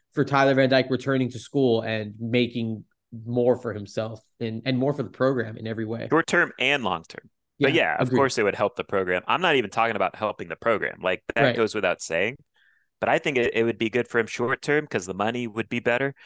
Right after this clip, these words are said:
Speaker 2: and long term because, again, I still think we'll see how this season goes, right? Maybe he blows up and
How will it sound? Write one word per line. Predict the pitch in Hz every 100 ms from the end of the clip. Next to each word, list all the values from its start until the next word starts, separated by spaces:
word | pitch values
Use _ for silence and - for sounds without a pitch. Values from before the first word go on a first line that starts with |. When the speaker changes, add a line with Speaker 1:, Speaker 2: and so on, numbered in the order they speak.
| - _ _ -
Speaker 2:
and | 131 139 120 117 - - _ _ _
long | 117 139 143
term | - 110 107
because, | 98 113 107
again, | 104 107 92 78 _ _ _ _ _ _
I | - 117
still | - - 135
think | - 123 110 _ _ _ _ _ _
we'll | 135 160
see | -
how | 156 135
this | 127
season | - 117 107
goes, | - - -
right? | 92 101 101
Maybe | 107 113
he | 117
blows | 107 104 104 101
up | 101 - -
and | 95 95 95 92